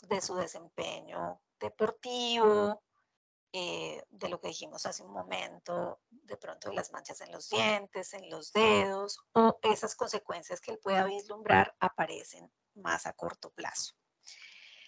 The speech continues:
Luego, explorando, eh, posibles beneficios,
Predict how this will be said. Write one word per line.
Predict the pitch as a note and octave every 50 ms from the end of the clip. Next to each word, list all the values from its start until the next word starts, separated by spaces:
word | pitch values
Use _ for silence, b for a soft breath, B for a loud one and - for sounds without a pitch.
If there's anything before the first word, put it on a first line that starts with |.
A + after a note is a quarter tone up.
| B B B B B _ _
Luego, | A#3 A3+ A#3+ A#3+ A#3 A3+ B3+ C4+ C#4 - - -
explorando, | B3+ A#3+ - - - B3+ A#3 A3 G#3 G#3 G3+ G3+ G3 G3+ G3+ G#3+ A3 A3+ A#3+ B3 - - -
eh, | G#3 G#3 G3 F#3+ F#3 F3+ - _
posibles | - G#3 G3 - - A3 G3+ G#3 G#3 G3+ F#3+ G3+ G#3+ G#3+ - - _
beneficios, | - F3+ A3 A3+ A3+ A#3+ B3+ - - C#4+ C4+ C4+ - - - A#3+ A#3 B3+ D4 - - - - - _